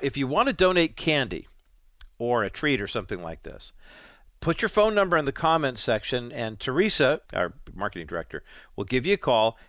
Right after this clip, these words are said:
and she'll arrange a pickup or a drop-off address for a place that we know. The Working Dogs for Warriors site, I mean, th-, any number of places where we can actually do that too. But it's important to share the love of Christ, especially with people right now. I mean,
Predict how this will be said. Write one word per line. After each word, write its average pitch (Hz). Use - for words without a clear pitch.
and 123
she'll 165
arrange 135
a 113
pickup 156
or 120
a 117
drop-off 104
address 92
for -
a 82
place 101
that 87
we 95
know. 120
The 139
Working 160
Dogs 147
for 131
Warriors 135
site, 131
I 120
mean, 113
th-, -
any 185
number 143
of 113
places -
where 101
we 90
can 95
actually 90
do 80
that 82
too. -
But 131
it's 147
important 208
to 165
share 156
the 135
love 120
of 107
Christ, 113
especially 151
with 135
people 117
right 107
now. 104
I 110
mean, 123